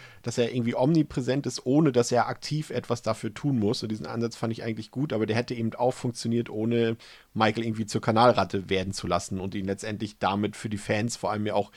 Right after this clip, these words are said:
zu dekonstruieren. Und dann, äh, lockt Cory ja den Cop, äh, in den Schacht, äh, zu, zu Michael und das, jetzt kommt die Szene, die ich, die ich vorhin meinte mit dem Zittern. Ähm, André muss wahrscheinlich schon wieder innerlich lachen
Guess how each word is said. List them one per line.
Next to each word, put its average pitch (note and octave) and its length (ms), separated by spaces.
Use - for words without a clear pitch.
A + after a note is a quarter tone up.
zu - 160
dekonstruieren. B2 960
Und G2+ 140
dann, C3 260
äh, C3 180
lockt B2+ 280
Cory B2+ 280
ja A#2 100
den A2+ 160
Cop, - 320
äh, - 320
in A#2+ 120
den A#2 120
Schacht, - 460
äh, C3 160
zu, - 180
zu - 160
Michael C3 500
und A2+ 440
das, A2+ 100
jetzt A2 180
kommt A#2 180
die A#2 40
Szene, A2+ 360
die A2+ 100
ich, - 140
die A2 120
ich A2 60
vorhin G2 200
meinte A#2+ 260
mit G#2 140
dem G2+ 140
Zittern. A2 440
Ähm, G2+ 360
André A2 220
muss G#2+ 180
wahrscheinlich G#2 260
schon G#2 120
wieder G#2 160
innerlich G#2 320
lachen A2 320